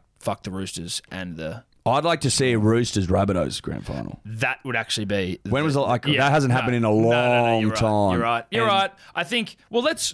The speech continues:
Speaker 1: I think so. A punter, this is a, might be a dribbler dribble question, which will just, uh, he, it was a three prong question though, so I think we can get to, uh,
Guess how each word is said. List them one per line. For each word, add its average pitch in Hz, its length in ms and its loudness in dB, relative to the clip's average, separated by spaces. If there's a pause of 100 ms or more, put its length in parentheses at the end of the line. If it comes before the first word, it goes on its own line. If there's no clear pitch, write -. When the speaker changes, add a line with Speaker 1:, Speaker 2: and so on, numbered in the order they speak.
(140)
Speaker 1:
I 196 200 0
think 226 180 -2
so. 208 180 0
A 170 60 0
punter, 196 320 0
this 160 240 -2
is 147 80 0
a, 123 280 4
might 120 200 -2
be 117 80 0
a 110 40 0
dribbler 107 320 2
dribble 104 300 0
question, 101 380 -2
which 98 180 -8
will 104 100 -6
just, 104 200 -6
uh, 101 200 -6
he, 104 320 -6
it 110 60 -8
was 101 140 -6
a 98 40 -10
three 110 300 -6
prong 92 300 -6
question 95 420 -4
though, 87 140 -8
so 92 120 -6
I 92 40 -4
think 101 100 -4
we 73 80 -8
can 92 140 -8
get 80 160 -10
to, 92 160 -6
uh, 87 80 -8